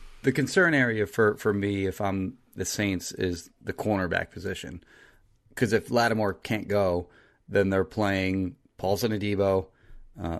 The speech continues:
a rookie and a, a, a rookie that I really liked actually coming out, and Alontae Taylor and Bradley Roby, who's, you know, really getting up there in age. Uh,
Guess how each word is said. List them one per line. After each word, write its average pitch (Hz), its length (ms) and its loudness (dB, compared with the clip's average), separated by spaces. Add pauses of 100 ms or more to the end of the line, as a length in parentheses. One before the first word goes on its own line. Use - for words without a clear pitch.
(120)
a 104 80 -2
rookie 104 380 2
and 104 80 0
a, 101 200 0
a, 98 80 0
a 98 380 0
rookie 92 240 -6
that 87 140 2
I - 20 2
really 85 240 2
liked 85 260 -2
actually 87 280 -6
coming 90 240 -4
out, 87 220 -2
and 87 100 -6
Alontae 90 480 -2
Taylor 104 520 2 (460)
and 95 220 -2
Bradley 104 320 2
Roby, 95 440 -2 (100)
who's, 90 360 -8
you 101 140 -4
know, 90 80 -2
really 92 320 0
getting 87 200 -2
up 85 100 -6
there 87 120 0
in 82 60 -2
age. 85 320 -6 (600)
Uh, 87 260 -2